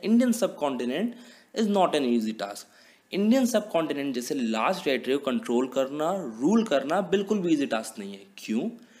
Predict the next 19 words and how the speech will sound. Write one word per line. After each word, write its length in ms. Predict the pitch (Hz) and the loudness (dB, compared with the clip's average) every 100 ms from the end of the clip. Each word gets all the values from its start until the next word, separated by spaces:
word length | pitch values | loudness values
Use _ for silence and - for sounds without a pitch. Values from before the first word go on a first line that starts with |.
| - - _ | -20 -20 _
Due 200 | - 214 247 | 0 2 2
to 140 | - 165 - | 2 2 0
its 160 | 160 - - | -4 -4 0
diversity 540 | 113 113 113 117 110 | 0 2 0 0 -4
of 80 | 110 - | -4 -2
people 340 | 117 110 185 262 - 113 110 | -2 0 -2 -4 -8 -10 -8
and 200 | 139 196 - | -8 -10 0
culture। 340 | 196 160 104 95 - _ _ _ _ | 2 2 -6 -10 -18 _ _ _ _
इसीलिए 540 | 208 294 247 143 123 202 - - - _ _ | 0 2 4 4 2 0 -6 -20 -20 _ _
कोई 240 | - 277 294 | 0 2 4
भी 140 | 269 | 4
रूलर 340 | 202 151 113 - - - - | 4 4 2 -2 -14 -10 0
till 220 | 123 151 | 2 2
the 60 | 156 - | 2 0
starting 360 | 135 135 143 139 | -2 0 -4 -6
of 100 | - | -6
sixteenth 560 | 139 - 185 247 233 | -6 -6 0 2 2
century, 480 | 143 117 120 110 127 233 - - - 123 | 0 -2 -2 -4 -2 -4 -8 -20 -14 -6
ये 240 | 131 208 | 2 2